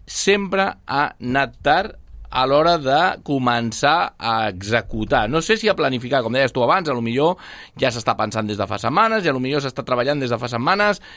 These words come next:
i, eh, tant de bo. Però, com a mínim, després, a l'hora de plasmar-ho, a l'hora d'executar-ho, el Sabadell ha anat tard, i aquest exemple el trobem, ja et dic, eh, a, a curt termini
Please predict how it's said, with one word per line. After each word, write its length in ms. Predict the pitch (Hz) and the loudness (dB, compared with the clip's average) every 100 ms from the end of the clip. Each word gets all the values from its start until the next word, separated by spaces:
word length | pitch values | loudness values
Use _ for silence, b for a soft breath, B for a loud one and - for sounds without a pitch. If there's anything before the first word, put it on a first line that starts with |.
| B B | B B
i, 140 | 131 131 - | -4 -2 -2
eh, 540 | - - - - 131 | -10 -20 -20 -10 -8
tant 160 | 110 135 | -2 2
de 80 | 131 | 4
bo. 140 | 143 95 b b b b - | 4 2 b b b b -2
Però, 220 | 139 135 | 0 0
com 160 | 135 135 | 0 0
a 60 | |
mínim, 260 | 151 143 104 | 0 0 0
després, 480 | 110 113 - 127 - | -2 -2 0 0 -2
a 200 | - 117 | -4 0
l'hora 200 | 143 160 | 2 2
de 120 | 160 | 2
plasmar-ho, 640 | 151 147 127 117 90 82 - - | 2 0 2 0 0 -4 -8 -6
a 120 | 117 | 0
l'hora 160 | 143 160 | 2 2
d'executar-ho, 880 | 156 135 147 131 139 123 160 208 269 269 B B B - 110 | 0 0 -2 -2 -4 2 2 2 -2 -8 B B B -6 -2
el 120 | 117 104 | -2 -2
Sabadell 240 | 95 95 | -4 -2
ha 60 | 117 | -4
anat 180 | 95 | -2
tard, 240 | 135 139 - | 0 0 -2
i 160 | - | -12
aquest 240 | 78 80 85 | -10 -10 -12
exemple 400 | 80 92 92 107 | -8 -8 -4 0
el 240 | 113 107 | 0 -2
trobem, 440 | 95 98 95 113 - - | -6 -4 -4 -4 -6 -10
ja 100 | 87 | -10
et 80 | 87 | -6
dic, 160 | 104 95 | -6 -4
eh, 140 | 117 | -6
a, 300 | - 98 90 90 | -6 -6 -8 -8
a 80 | |
curt 320 | 92 120 107 120 | -8 -8 -2 -2
termini 460 | 110 123 131 156 | 0 0 0 -2